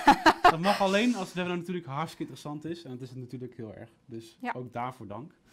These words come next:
Speaker 2: En, ehm, ja, mensen zien het ook al in de chat. Bedankt, eh, in de chat, bedankt voor jou. Eh,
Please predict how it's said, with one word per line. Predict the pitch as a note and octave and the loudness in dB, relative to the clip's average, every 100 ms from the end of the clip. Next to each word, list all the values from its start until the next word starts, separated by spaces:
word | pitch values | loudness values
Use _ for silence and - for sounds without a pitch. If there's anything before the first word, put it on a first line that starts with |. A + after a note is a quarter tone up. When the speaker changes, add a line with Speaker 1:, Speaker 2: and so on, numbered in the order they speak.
| - - _ _ _ _ | -20 -20 _ _ _ _
Speaker 2:
En, | - D3+ D#3 - | -10 -8 -8 -10
ehm, | - C3+ C3 B2 A#2+ A#2 B2 - _ _ | -10 -8 -4 -4 -6 -8 -14 -18 _ _
ja, | A#2+ G2+ | -14 -10
mensen | A2+ A2+ | -10 -10
zien | B2 | -10
het | A#2 | -10
ook | A#2 | -10
al | A#2+ | -10
in | A2+ | -10
de | G#2 | -10
chat. | - C3 | -12 -14
Bedankt, | A2+ A#2 A2+ A#2 | -12 -10 -10 -10
eh, | G#2+ G#2 G#2 A2 C3 - | -10 -10 -12 -16 -18 -12
in | A#2+ | -10
de | A2+ | -6
chat, | B2+ B2 | -6 -6
bedankt | A2+ A2 | -8 -8
voor | A2+ | -8
jou. | G#2+ G2+ G#2 | -8 -8 -8
Eh, | G2+ | -10